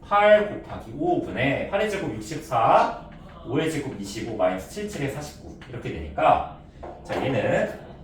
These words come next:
자, 일에서 일 빼면 얼마? 마이너스 이십사. 일에서 일 빼면 사십 되죠? 그러면 이분의 일 나오겠네요.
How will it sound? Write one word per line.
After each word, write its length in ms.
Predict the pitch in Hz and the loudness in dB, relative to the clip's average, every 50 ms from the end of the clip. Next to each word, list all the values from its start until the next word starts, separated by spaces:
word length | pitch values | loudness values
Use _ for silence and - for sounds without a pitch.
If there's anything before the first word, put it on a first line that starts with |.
| - - | -12 -6
자, 80 | - | -2
일에서 340 | - - 202 - - - 170 | 0 2 2 2 2 2 0
일 140 | 151 147 - | 0 0 2
빼면 180 | 170 170 - 135 127 | 2 2 4 4 2
얼마? 340 | 123 - - - - 175 151 | 4 6 8 8 10 8 8
마이너스 480 | 135 131 135 131 135 127 120 - - 101 | 6 6 4 2 2 -2 -2 -4 -8 -8
이십사. 440 | 98 95 - - - - - - 143 | -8 -8 -8 -10 -8 -6 -4 -2 0
일에서 300 | 143 170 202 202 - - | 2 2 2 2 2 0
일 120 | 131 131 | 0 0
빼면 260 | - 147 143 147 170 170 | 0 0 0 0 0 0
사십 360 | - 190 190 190 - - - | -2 -4 -4 -6 -6 -10 -8
되죠? 440 | - - 139 165 175 175 - - - - - - - - - - - | -8 -2 2 4 4 4 2 -4 -10 -14 -16 -16 -16 -16 -16 -16 -14
그러면 640 | - - - - - - - - - 208 208 - 127 | -12 -8 -2 2 4 6 6 6 4 2 0 -2 -4
이분의 300 | 123 - - 139 113 113 | -6 -6 -4 -4 -4 -2
일 80 | 139 156 | -2 0
나오겠네요. 460 | 160 - - - - 78 73 69 - | 0 0 0 -2 -4 -6 -8 -8 -8